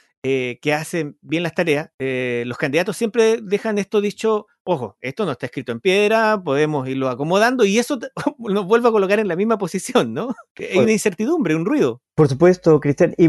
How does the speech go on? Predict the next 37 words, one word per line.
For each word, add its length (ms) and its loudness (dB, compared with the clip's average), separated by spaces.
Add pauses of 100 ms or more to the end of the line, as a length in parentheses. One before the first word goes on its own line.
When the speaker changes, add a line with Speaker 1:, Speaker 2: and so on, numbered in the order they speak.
(120)
Speaker 2:
y 40 4
bueno, 240 6
no, 220 2
no 160 2
quiero, 580 8
no 160 0
quiero 220 4
de 80 8
alguna 240 6
manera, 600 6
eh, 160 4
alentar, 580 4
¿verdad?, 380 4
el 100 4
voto 360 4
en, 180 2
en 140 -2
alguna 240 2
dirección, 580 2
pero 220 4
sí 180 0
me 120 6
gustaría 500 4
que, 260 0
que 140 -2
las 100 4
personas 380 -2 (120)
puedan 300 4
mirar 300 2
los 100 4
dos 160 2
programas 680 0
o 40 0
los 100 4
dos 220 2
textos, 460 -6
¿eh? 140 0